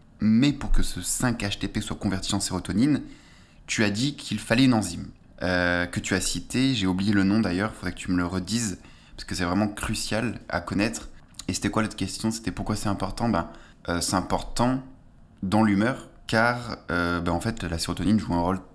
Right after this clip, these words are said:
très significatif dans le système nerveux, comme tu l'as rappelé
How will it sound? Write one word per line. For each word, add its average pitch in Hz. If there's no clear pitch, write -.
très 131
significatif 98
dans 90
le 87
système 87
nerveux, 82
comme 92
tu 92
l'as 85
rappelé 95